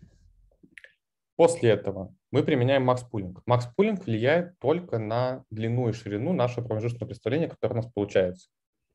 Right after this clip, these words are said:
Значит, держим в голове, что глубина у него, у нас десять, а, была высота и ширина двадцать четыре,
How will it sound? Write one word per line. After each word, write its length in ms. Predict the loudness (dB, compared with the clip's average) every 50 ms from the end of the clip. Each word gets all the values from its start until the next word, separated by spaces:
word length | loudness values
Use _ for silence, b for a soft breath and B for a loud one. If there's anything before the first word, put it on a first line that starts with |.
| _ _ _
Значит, 200 | -8 -4 -2 0
держим 260 | 2 2 2 2 0 -2
в 20 |
голове, 320 | 0 0 0 2 2 0 -2
что 180 | -2 -6 -6
глубина 400 | -4 -2 -2 -2 0 0 0 0
у 40 | 0
него, 200 | 0 -4 -6 -6
у 60 | -6 -4
нас 180 | -4 -4 -4
десять, 440 | 0 0 0 0 0 -2 -8 -8 _ _ _ _ _ _ _ _ _ _ _ _ _
а, 440 | -2 0 2 4 4 2 2 0 -2
была 960 | -6 -8 -8 -10 -14 -18 -20 -18 -10 -2 0 2 4 6 4 4 4 2 -2 -8 -16 _ _ _ _ _ _
высота 520 | -6 -6 -6 -6 -6 -4 0 2 2 2 2
и 160 | 0 -4 -10
ширина 640 | -12 -8 -6 -6 -4 -2 -2 -2 -2 -2 -4 -6 -10 -18 _ _
двадцать 260 | -2 -2 -2 -2 -8
четыре, 500 | -16 -8 -2 -2 -2 0 -2 -4 -6